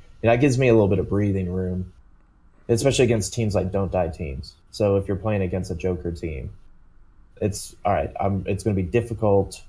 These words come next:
to take out Daredevil and Joker, or, you know, I'm gonna be, it's gonna be a low-scoring affair usually. So if that means I could hop in and s-, I would probably wanna snipe the Exo Specs as opposed to stealing it,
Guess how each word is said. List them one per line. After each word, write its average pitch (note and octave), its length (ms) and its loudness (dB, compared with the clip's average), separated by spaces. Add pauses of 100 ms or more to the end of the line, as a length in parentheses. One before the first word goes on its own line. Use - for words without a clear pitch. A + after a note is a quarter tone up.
(100)
to G2+ 100 -6
take G2+ 240 -2
out F#2+ 240 0
Daredevil F#2 520 0
and F2+ 100 -4
Joker, F2 500 -2
or, F#2 320 -4
you D2+ 80 -8
know, G2 220 -8
I'm G2+ 120 -2
gonna A2 120 0
be, G2 320 0 (480)
it's C#3+ 180 4
gonna E3+ 120 6
be C3+ 100 8
a A#2 60 8
low-scoring A2+ 600 4
affair F2 400 -2
usually. D#2 560 -8
So F#2+ 280 -2
if G2 120 -2
that B2 160 2
means A2 160 -2
I G#2+ 80 2
could F#2 120 -4
hop G2+ 320 -2
in G2 120 0
and E2+ 100 -4
s-, - 220 -12 (320)
I A#2 80 4
would B2+ 240 2
probably G#2+ 220 2
wanna F2 260 -4
snipe B2+ 480 -4
the A2+ 60 2
Exo G2+ 320 0
Specs G2 300 -6
as F#2 120 -4
opposed F2 460 -8
to - 40 -16
stealing A2 460 -2
it, F2 220 -6